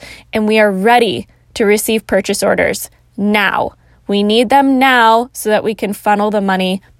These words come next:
back into our small businesses. Number three, continued relationship building. I'd love for all of us to explore new ways in which we are communicating and connecting with one another.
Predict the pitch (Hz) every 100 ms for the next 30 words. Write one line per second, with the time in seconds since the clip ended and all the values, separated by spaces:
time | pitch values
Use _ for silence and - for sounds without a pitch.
0 | - 202 190 - - - - 208 208 185
1 | 208 214 175 - - - - 175 - -
2 | - _ _ _ _ 202 202 202 202 202
3 | 170 214 - _ _ _ _ _ - 214
4 | 208 - 233 240 247 220 202 185 185 196
5 | 190 185 - 180 170 - - 214 _ _
6 | _ _ _ _ _ _ - 226 208 220
7 | 254 269 - 277 - 226 220 226 220 220
8 | - 214 208 - 190 196 190 202 208 214
9 | 202 202 - 196 185 190 180 175 214 196
10 | 196 190 214 196 190 180 - 190 190 -
11 | 190 190 190 180 175 165 - 190